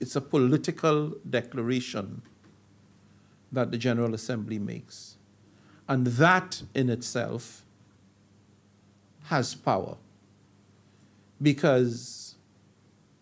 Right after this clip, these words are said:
as has happened to a significant degree with Russia, those resolutions can have the effect of isolating states.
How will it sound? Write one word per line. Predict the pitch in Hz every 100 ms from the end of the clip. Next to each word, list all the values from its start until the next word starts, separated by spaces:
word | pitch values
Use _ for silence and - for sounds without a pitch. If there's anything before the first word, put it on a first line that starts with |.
| -
as | 143 131
has | 131
happened | - 127 - 139 131 127 -
to | 123
a |
significant | 120 127 120 113 110 120 113
degree | 107 123 113
with | 107 98
Russia, | - 156 - - - _ _ _ - _ _ _ _ _ _ _ _ _ _ _ _ _ _ _ _ _ _ _ - _ _ _ _
those | - 135 151 131
resolutions | 131 120 120 117 - 110 107
can | - 131 117 -
have | 147 135 123
the | 123
effect | 107 110 117 -
of | 113 - 139
isolating | 113 - 131 117 120 117 104 90 - -
states. | - - 110 - - -